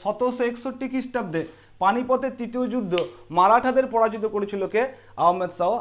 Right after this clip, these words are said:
আবদালি, যে ইরান থেকে আক্রমণ করেছিল, বা পানিপথের তৃতীয় যুদ্ধ নামে আমরা যাকে পরিচিত ইতিহাসে আমরা জানি। নেক্সট যদি আসি, এই সময়ের মধ্যে সতেরোশো চৌষট্টি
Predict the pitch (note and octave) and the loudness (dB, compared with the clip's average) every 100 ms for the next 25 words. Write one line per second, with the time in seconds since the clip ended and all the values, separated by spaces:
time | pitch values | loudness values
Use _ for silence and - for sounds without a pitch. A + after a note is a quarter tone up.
0 | - D3+ C#3+ B2 C3 F#3 E3+ E3+ E3 F3 | -2 -2 0 -2 0 0 2 0 0 -2
1 | F3 - C3+ B2+ B2 B2+ D#3+ E3+ F3+ G#3+ | -2 -2 -6 -6 -6 2 2 4 0 0
2 | A3 A#3 B3 B3 A3+ A#3 G#3+ G#3 G3+ F#3 | -2 -4 -4 -6 -6 -6 -6 -6 -4 -2
3 | F3+ E3+ E3 D3+ G3 B3 - - - F3 | -2 -2 -4 -4 -4 -6 -12 -20 -4 -2
4 | D#3+ D#3+ F3+ - D#3 C3+ C#3 D3 C#3+ F#2 | -2 -2 -2 -2 -4 -4 -4 -4 -2 -4
5 | - - - - - - A3+ C#4 B3 C4 | -8 -20 -20 -20 -12 0 2 2 0 4
6 | C#4 A3+ A#3+ G#3 A#3 B3+ C4 C4 C4 B3+ | 4 4 -2 -2 -2 -2 2 2 4 2
7 | A3 A#3 A3 G#3+ B3 B3 B3+ A#3+ A#3+ A#3+ | 0 -2 -2 -2 -2 -2 -4 -2 -2 -2
8 | B3 - D3+ | -4 -4 -6